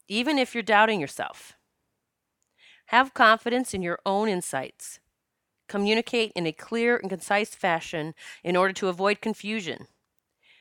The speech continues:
But be careful not to seem cold in the way you speak your truth.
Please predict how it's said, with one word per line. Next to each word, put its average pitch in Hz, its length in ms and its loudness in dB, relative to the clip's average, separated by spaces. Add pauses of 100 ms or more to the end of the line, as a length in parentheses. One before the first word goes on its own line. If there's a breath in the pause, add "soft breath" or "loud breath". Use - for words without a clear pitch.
(180 soft breath)
But 175 160 2
be 208 80 -4
careful 254 460 0
not 185 280 4
to 233 60 -6
seem 202 260 -2
cold 180 460 0
in 170 100 -4
the 185 80 -2
way 160 160 -4
you 170 140 -6
speak - 360 -10
your 160 100 -10
truth. - 500 -6